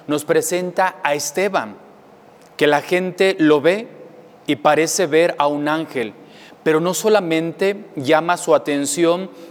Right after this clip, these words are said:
su aspecto físico, su apariencia, sino que también llama la atención su elocuencia, su manera de predicar, pero sobre todo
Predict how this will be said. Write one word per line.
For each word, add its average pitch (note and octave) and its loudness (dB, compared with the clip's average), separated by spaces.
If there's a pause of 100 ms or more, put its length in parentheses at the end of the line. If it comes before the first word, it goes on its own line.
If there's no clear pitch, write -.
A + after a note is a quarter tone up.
su D3+ 2
aspecto E3 0
físico, E3+ -4
su D#3 2
apariencia, D3+ -2 (560)
sino F3 -2
que A3 2
también F3 -2
llama D#3 0
la D3+ 2
atención D3+ -2 (240)
su D#3 0
elocuencia, D3 0
su D#3 -4
manera D#3 0
de D#3 0
predicar, D3+ -2 (580)
pero D3 -2
sobre C#3 -2
todo E3+ -2